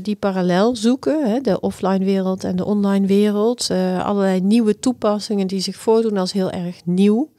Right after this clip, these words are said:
Maar hoe nieuw zijn ze nou eigenlijk? Waar vallen ze onder? Onder welke categorie?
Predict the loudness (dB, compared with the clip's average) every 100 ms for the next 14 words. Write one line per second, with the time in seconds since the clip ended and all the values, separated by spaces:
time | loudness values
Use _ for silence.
0 | -20 -18 -18 -4 0 2 4 4 4 2
1 | 2 2 0 -4 -8 -8 -6 -6 -6 -8
2 | -6 -4 -2 -4 2 2 4 2 0 -4
3 | -6 -4 -2 -2 -4 -6 -4 -4 -4 -6
4 | -8 -2 -2 -2 -4 -2 0 4 4 2